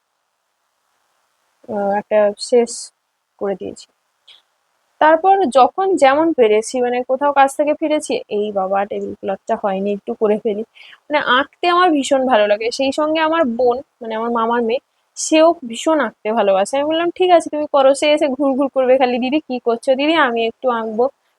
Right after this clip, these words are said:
মানে, যা হয় আর কি। আর আমারও ভালো লাগে যে, "ঠিক আছে না, কর না।" মাঝে মাঝে ভয় পাই, "দিদি, মোটা হয়ে যাচ্ছে না তো তুলিটা, মানে, তুলির টানটা?" আমি বলছি, "কোনো সমস্যা নেই, ধীরে ধীরে করো।" ওকে সাবধান করতে গিয়ে দেখি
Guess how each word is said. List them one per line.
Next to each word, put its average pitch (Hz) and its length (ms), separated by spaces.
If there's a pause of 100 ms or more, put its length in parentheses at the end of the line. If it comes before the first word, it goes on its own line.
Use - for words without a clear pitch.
মানে, 392 100
যা 392 200
হয় 262 360
আর 214 140
কি। 208 180 (160)
আর 226 200 (500)
আমারও 339 320
ভালো 262 260
লাগে 185 260
যে, 254 180
"ঠিক 370 160
আছে 330 200
না, 233 120
কর 262 340
না।" 220 160 (300)
মাঝে 240 180
মাঝে 269 160
ভয় 233 220
পাই, 254 160
"দিদি, 254 220
মোটা 240 300
হয়ে 247 160
যাচ্ছে 262 320
না 294 140
তো 339 140
তুলিটা, 330 420 (460)
মানে, 247 160
তুলির 262 300 (120)
টানটা?" 285 440
আমি 240 180
বলছি, 381 240 (160)
"কোনো 359 480
সমস্যা 240 540
নেই, 190 140 (380)
ধীরে 262 300
ধীরে 330 240
করো।" 180 280 (1200)
ওকে 269 220
সাবধান 320 460
করতে 330 260
গিয়ে 330 160
দেখি 339 200